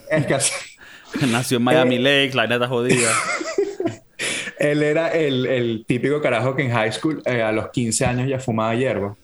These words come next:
Speaker 2: Claro.
Speaker 1: Eh, bebía en las
Speaker 2: Horrible.
Speaker 1: clases.
Speaker 2: Horrible.
Speaker 1: Y <laughs> lo dice abriendo una cerveza, ¿no?
Speaker 2: <laughs> No, no, no. Lo dice, lo, lo, lo, lo dicen los que lo hacían, no joda, porque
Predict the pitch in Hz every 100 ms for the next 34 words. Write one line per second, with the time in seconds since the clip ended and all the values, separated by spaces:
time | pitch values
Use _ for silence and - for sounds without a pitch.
0 | - - 67 64 - _ _ _ _ 120
1 | 123 113 110 110 107 107 110 120 120 156
2 | 131 107 156 151 - - 76 76 69 -
3 | - - - - - - - - - -
4 | 135 127 120 117 117 113 110 107 104 107
5 | 120 - - _ - 127 113 117 127 123
6 | 127 131 127 113 95 104 - 104 135 -
7 | - 196 156 143 101 101 - - 135 277
8 | 285 254 320 - 349 339 - 330 - -
9 | 127 127 131 160 143 - - 139 107 -
10 | - _ 92 135 139 160 170 165 185 208
11 | 254 247 240 - 202 156 269 269 185 156
12 | 147 147 143 143 139 143 131 180 - 226